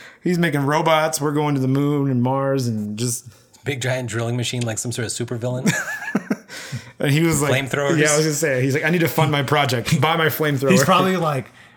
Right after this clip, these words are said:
Speaker 3: walking around and he's like, "Damn, I wish I had Wi-Fi right now. You know what? I'm gonna build a satellite
Speaker 1: <laughs>
Speaker 3: with Wi-Fi
Speaker 1: I'm gonna
Speaker 3: and
Speaker 1: make it.
Speaker 3: everybody can use it.
Speaker 1: <laughs>
Speaker 3: Everybody's gonna have Wi-Fi."
Speaker 1: He's like, "You know what'd be cool? A car that drives itself.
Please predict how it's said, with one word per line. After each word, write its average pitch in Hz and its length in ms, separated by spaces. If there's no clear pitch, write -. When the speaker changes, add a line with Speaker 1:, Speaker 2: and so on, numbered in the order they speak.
Speaker 3:
walking 135 460
around 131 220
and 131 100
he's 123 120
like, 117 220
"Damn, 98 480
I 139 80
wish 160 200
I 135 40
had 117 200
Wi-Fi 104 460
right 95 260
now. 101 320
You 127 60
know 147 100
what? 156 240
I'm 143 140
gonna 120 220
build 107 260
a 101 60
satellite 117 720
Speaker 1:
<laughs> - 80
Speaker 3:
with 113 180
Wi-Fi 127 640
Speaker 1:
I'm 156 140
gonna 156 160
Speaker 3:
and 135 100
Speaker 1:
make 135 120
it. 143 60
Speaker 3:
everybody 117 440
can 107 200
use 95 300
it. 85 140
Speaker 1:
<laughs> - 160
Speaker 3:
Everybody's 120 520
gonna 110 180
have 92 120
Wi-Fi." 92 600
Speaker 1:
He's 175 240
like, 156 260
"You 180 80
know 226 120
what'd 214 100
be 190 80
cool? 214 360
A 135 80
car 160 220
that 139 100
drives 117 300
itself. 104 460